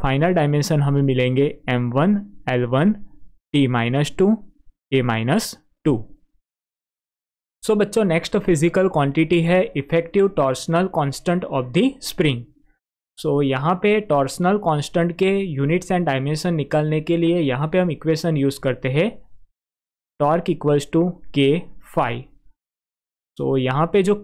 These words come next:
K है वो है torsional constant, so यहाँ पे इसको हम सब्जेक्ट बनाते हैं, so K equals to torque upon phi।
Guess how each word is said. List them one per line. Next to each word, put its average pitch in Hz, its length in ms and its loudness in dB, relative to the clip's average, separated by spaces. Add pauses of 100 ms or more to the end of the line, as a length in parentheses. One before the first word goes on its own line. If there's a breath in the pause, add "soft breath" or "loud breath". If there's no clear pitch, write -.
K 190 180 4
है 147 240 -2 (100)
वो 143 100 2
है 160 200 0
torsional 151 560 0
constant, 170 480 -2 (280)
so 143 160 2
यहाँ 139 240 2
पे 175 120 2
इसको 165 240 0
हम 165 80 2 (120)
सब्जेक्ट 143 320 -2
बनाते 120 340 -2
हैं, 160 180 2
so - 320 -6
K 170 160 4
equals 139 360 0
to 147 180 0
torque 135 320 0
upon 170 320 0 (200)
phi। 135 160 0